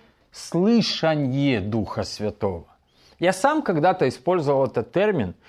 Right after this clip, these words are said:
но Дух Святой раз, и два, и три исправлял меня.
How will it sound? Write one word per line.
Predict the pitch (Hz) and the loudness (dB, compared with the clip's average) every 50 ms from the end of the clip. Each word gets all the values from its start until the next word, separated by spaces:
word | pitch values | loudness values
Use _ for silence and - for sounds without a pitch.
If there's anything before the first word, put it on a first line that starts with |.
| - - _ | -20 -14 _
но | 143 139 | -2 0
Дух | 143 202 214 214 | 2 2 0 0
Святой | - 196 190 - - 180 175 143 | 0 -2 -2 0 2 2 4 4
раз, | 135 143 175 196 214 208 214 - - | 4 6 6 6 6 4 0 -4 -6
и | - | -4
два, | 143 135 151 180 196 196 190 | -2 0 2 4 4 4 4
и | 165 | 2
три | 131 - 170 190 220 214 214 | 0 0 0 2 2 2 0
исправлял | 180 151 - - - 165 170 165 175 185 185 185 | -2 -6 -4 -2 0 2 2 4 4 4 4 4
меня. | 175 175 175 170 160 143 117 90 85 | 2 0 0 2 2 2 0 -2 -4